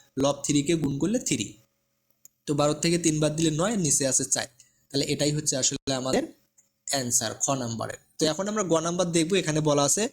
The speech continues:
যে x to the power four minus x square equal one হলে প্রমাণ করো যে y to the power four plus y square equal one। এখানে আমাদের x equal cot theta, y equal cos theta দেওয়া আছে, যা আমাদের গ নাম্বার প্রশ্নের সমাধানের জন্য প্রয়োজন হবে।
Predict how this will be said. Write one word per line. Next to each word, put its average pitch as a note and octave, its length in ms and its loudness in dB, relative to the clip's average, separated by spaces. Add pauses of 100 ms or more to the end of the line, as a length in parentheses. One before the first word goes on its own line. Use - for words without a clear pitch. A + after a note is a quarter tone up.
(320)
যে D3 320 0
x - 80 -6
to A3 140 -8
the A3 80 -4
power A3 240 0
four G#3 240 0
minus G3 340 2
x E3 100 -4 (180)
square F#3 180 -2
equal F3+ 260 2
one D3 300 2
হলে G3 220 0
প্রমাণ D#3 360 0
করো D#3+ 180 2
যে E3 100 2
y C#3+ 200 4
to C#3 100 0
the C#3 120 2
power C#3 200 0
four G3+ 220 -4
plus D#3+ 240 2 (140)
y C3+ 80 0
square C3 320 0
equal E3 360 0 (320)
one। C3 220 2
এখানে C3+ 280 -2
আমাদের D3+ 280 0
x C#3 120 2 (120)
equal D3+ 240 -4
cot C#3+ 300 0
theta, E3 180 -2 (140)
y C3 120 0
equal F3 340 0
cos C#3 280 0
theta D#3 180 -8
দেওয়া C3+ 240 0
আছে, B2+ 140 -2
যা C3+ 140 0
আমাদের C#3 280 -2
গ C#3+ 140 0
নাম্বার C#3 280 0
প্রশ্নের D3+ 400 0 (380)
সমাধানের G3 540 2
জন্য G3+ 220 -4
প্রয়োজন D3 460 2
হবে। A2+ 180 -2